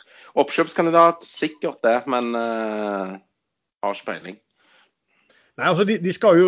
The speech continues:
Speaker 2: de skal jo bygge nye typer båter, og det vet man er en stor risiko for verft.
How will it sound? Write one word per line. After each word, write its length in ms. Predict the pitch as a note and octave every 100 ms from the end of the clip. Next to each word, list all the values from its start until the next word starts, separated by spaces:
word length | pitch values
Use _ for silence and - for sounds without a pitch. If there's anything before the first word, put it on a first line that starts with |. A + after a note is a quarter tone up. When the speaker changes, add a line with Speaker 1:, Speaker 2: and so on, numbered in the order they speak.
| F3 F3+
Speaker 2:
de 100 | F3+
skal 360 | - F3+ C3+
jo 80 | D3
bygge 300 | D3+ E3+ C#3 C#3
nye 300 | E3 D3+ A#2
typer 240 | D3+ B2+
båter, 360 | C#3+ C3 F#3+ A3+
og 80 | F#3+
det 140 | F#3+ F#3 F3+
vet 160 | E3+ -
man 220 | D3+ E3
er 360 | E3+ E3+ E3 E3
en 160 | D#3+ D3+
stor 460 | _ - - D#3+ D#3+
risiko 300 | D#3 A#2+ A2+
for 160 | C#3
verft. 460 | C3+ A3+ A#3+ _